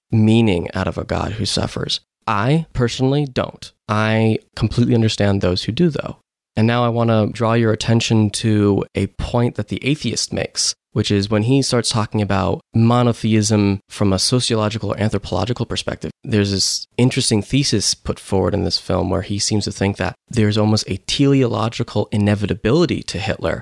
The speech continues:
in monotheism itself, when he says that when you conceive of God as being one thing and all-powerful, all the power concentrated into that thing, we as humans build our societies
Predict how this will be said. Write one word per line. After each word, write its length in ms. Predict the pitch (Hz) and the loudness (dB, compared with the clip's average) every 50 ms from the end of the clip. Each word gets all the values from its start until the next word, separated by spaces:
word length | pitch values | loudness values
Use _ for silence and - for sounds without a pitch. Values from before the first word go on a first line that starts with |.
| - _ | -8 _
in 400 | - 131 127 120 120 117 113 110 - - | 0 2 4 6 6 4 4 2 0 -2
monotheism 840 | - 104 104 104 104 107 101 - - 107 101 95 95 - 92 92 92 | -2 -2 0 0 0 0 -2 -2 -2 0 0 0 0 0 -2 -2 -2
itself, 600 | - - - - 160 202 - - - - - - _ _ | -2 -2 -2 -2 -2 -2 -2 -4 -8 -16 -18 -20 _ _
when 160 | - - 95 98 | -2 0 2 2
he 80 | 98 98 | 2 2
says 440 | - - 101 92 92 95 92 87 - - | 2 0 0 2 2 0 0 -2 -4 -6
that 340 | - 98 87 85 85 85 85 _ _ - | -4 -4 -2 -2 -2 -4 -6 _ _ -12
when 280 | - - 107 107 107 | -8 -2 0 2 4
you 80 | 110 113 | 4 2
conceive 540 | - - 110 104 - - - 131 135 135 127 | 2 0 0 0 0 0 0 2 0 2 0
of 140 | 113 107 | -2 -2
God 380 | 110 107 101 101 101 101 101 - _ - | -2 -2 0 0 2 0 0 -2 _ -4
as 140 | - 95 92 | -2 -2 -2
being 360 | 98 101 101 95 95 98 95 - - | 0 0 0 0 0 0 -4 -6 -2
one 280 | - 117 123 139 139 131 | 0 2 2 4 2 2
thing 360 | 120 - 110 98 87 - 95 - _ - | 0 0 -2 -2 -2 -2 -4 -8 _ -6
and 160 | - 98 - _ | -4 -4 -4 _
all-powerful, 800 | - 110 117 127 - - - 101 90 87 82 - - - - _ - | -2 -2 -2 -2 -4 -6 -6 -4 -4 -4 -6 -8 -10 -10 -10 _ -4
all 180 | - 104 117 | -2 0 0
the 60 | 120 113 | 0 0
power 280 | - - 110 107 98 | -2 -2 -2 -2 -2
concentrated 1040 | - - - - - 131 131 120 - - 107 95 - - 90 87 82 80 - - - _ _ | -4 -6 -8 -4 0 0 0 0 0 -2 -4 -4 -2 -2 -2 -2 0 -2 -2 -4 -6 _ _
into 280 | - 120 117 110 - 107 | 2 2 2 2 2 0
that 260 | 98 95 92 - - | 0 0 -2 -2 -4
thing, 340 | - - 147 131 113 101 98 - _ _ - | -2 0 0 2 2 0 -2 -4 _ _ -6
we 160 | 117 110 110 | -4 -2 0
as 240 | 101 95 - - - | 0 -2 -2 -2 0
humans 280 | 165 160 135 117 113 - _ _ _ - | 0 2 4 2 2 0 _ _ _ 0
build 280 | 135 139 147 143 127 | 2 2 2 2 2
our 80 | 104 101 | 0 -2
societies 680 | - 101 - - 113 127 135 113 98 92 - - - | -2 -2 -2 0 0 0 0 0 0 0 -2 -4 -8